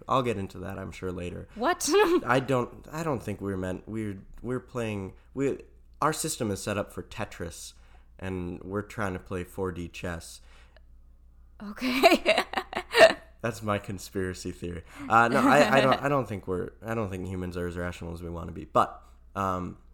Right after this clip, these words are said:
Speaker 2: I think it's open to whatever happens. <laughs>
Speaker 1: Whatever.
Speaker 2: Yeah.
Speaker 1: Um, point with that being, so we're already ill-equipped to be people. Uh, and then we put ourselves into a machine that we are not, we are never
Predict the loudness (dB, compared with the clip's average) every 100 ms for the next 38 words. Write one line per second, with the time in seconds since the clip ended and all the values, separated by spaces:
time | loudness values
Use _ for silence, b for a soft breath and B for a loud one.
0 | -20 -16 -12 -10 -8 -10 -10 -14 -14 -12
1 | -10 -8 -10 -12 -14 -18 -18 -16 -14 -12
2 | -12 -12 -12 -12 -14 -14 -18 -12 -12 -10
3 | -12 -12 -14 -18 B B 4 8 10 10
4 | 8 2 -4 -2 -2 0 -4 -6 -6 -4
5 | -6 -6 -6 -2 0 0 2 0 -2 -6
6 | -8 -6 -6 -6 -8 -8 -14 -12 -8 -8
7 | -8 -10 -8 -10 -10 b b b -4 0
8 | 2 0 -2 -6 -4 -2 -2 -4 -6 -8
9 | -6 -6 -4 -4 -6 -6 -6 -6 -6 -6
10 | -6 -4 -4 -6 b -8 -4 -2 -2 -4
11 | -4 -4 -4 -6 -14 -20 -20 -20 -20 -20
12 | -20 -20 -18 -10 -8 -6 -6 -10 -14 -8
13 | -4 -2 -2 -2 -2 -2 0 -2 -2 -6